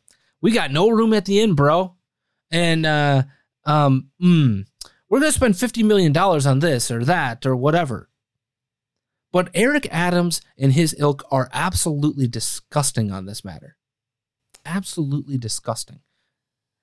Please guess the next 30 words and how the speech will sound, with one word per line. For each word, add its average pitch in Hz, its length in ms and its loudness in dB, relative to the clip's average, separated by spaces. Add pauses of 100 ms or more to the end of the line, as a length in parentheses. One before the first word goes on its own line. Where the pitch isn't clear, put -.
(180)
And 147 340 2 (720)
I 120 140 -2
firmly 233 440 0
believe 202 600 0 (440)
that 131 340 -4 (100)
they 123 280 0
need 214 200 2
to 208 80 2
reap 190 200 2
what 214 140 -4
they 220 100 -4
sow, 233 380 -2 (680)
and 127 200 -4
so 190 380 2
does 156 180 -2
Congress. 151 540 -6 (220)
<coughs> - 80 -4 (2500)
Because 165 360 0
they 208 100 4
hold 220 220 2
the 220 80 -2
ultimate 202 340 -2
responsibility 214 800 -2
here. 117 300 -8 (420)
They 202 160 2
hold 233 400 0
the 214 100 0
ultimate 214 340 -2
responsibility 202 680 -2
because 180 420 -4